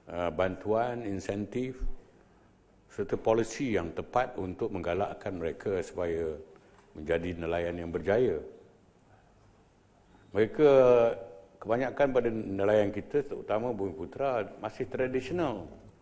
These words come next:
Tangkap ikan sikit-sikit, cukup makan sudah. Tidak dijadikan satu perusahaan atau komersial. Ya? Ha, jadi ini yang menjadi masalah. Kita nak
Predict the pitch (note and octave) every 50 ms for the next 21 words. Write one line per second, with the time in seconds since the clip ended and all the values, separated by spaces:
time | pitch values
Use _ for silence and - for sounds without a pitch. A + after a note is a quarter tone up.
0 | _ _ _ _ _ _ _ - - G2 G2 - A#2+ A2 A2+ G#2+ - C3+ C3+ C3
1 | A#2+ - - - A2+ - - - C3 C3 B2+ - - - - - - _ - -
2 | - - - - - - G2+ G#2+ A2 - A2 A2 G#2 F#2 F#2 F2 - - - -
3 | - - - - - - - _ _ - - _ _ - - _ _ - - -
4 | _ _ _ - A2+ A2+ C3 B2+ A#2+ A#2 - - G2 G2 G#2+ G#2+ G#2+ G#2 G#2 G2
5 | G2 F2+ G2 G2 G2+ A2+ A#2+ G#2 - B2+ A#2+ G#2+ - G#2 G2 - - - - B2
6 | A#2 A2+ A2 G#2+ G#2 G2+ G2 G2+ G2+ E2+ - - - - _ _ _ _ _ -
7 | - A2 A2 G#2+ - - A#2 - - C3 G#2+ F#2+ G2 G2 - - G#2+ - - C#3+
8 | D3+ C#3+ B2 - - D#2 D2 C#2 - - - - - - - _ _ _ - _
9 | _ - _ _ _ - F#2+ A2 C3+ D3+ - - - - - - - - - -
10 | - - - D2 D#2 D#2+ E2+ G#2+ A2 A#2+ A2+ A2 A2+ A#2 G#2 G2 F#2+ F2 E2+ E2+
11 | F2 D#2+ E2+ E2 E2+ E2 E2+ D#2+ - - - D2+ C#2+ D2 - - - - - -
12 | - - - - - - - - A#2+ A2 G#2+ G#2+ G2+ G2+